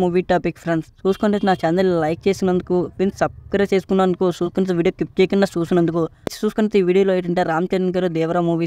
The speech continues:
చూసుకుంటే వాళ్ళ ఫ్యాన్స్ ఏంటంటే చూసుకుంటే భయపడుతున్నారు. ఎందుకంటే చూసుకుంటే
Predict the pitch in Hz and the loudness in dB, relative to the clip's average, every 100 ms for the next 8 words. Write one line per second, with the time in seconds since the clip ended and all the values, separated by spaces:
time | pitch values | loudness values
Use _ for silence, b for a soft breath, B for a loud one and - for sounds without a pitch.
0 | 160 156 160 151 156 151 160 - 156 170 | -4 -2 -2 0 -2 0 -2 -2 -2 0
1 | 180 180 170 160 156 - _ - - 185 | 0 0 -2 -2 -4 -8 _ -20 -6 -4
2 | - 185 170 165 170 170 160 151 147 135 | -2 -2 2 2 2 0 0 0 -2 0
3 | 170 202 208 208 202 196 185 190 | 0 2 2 0 -2 -4 -2 0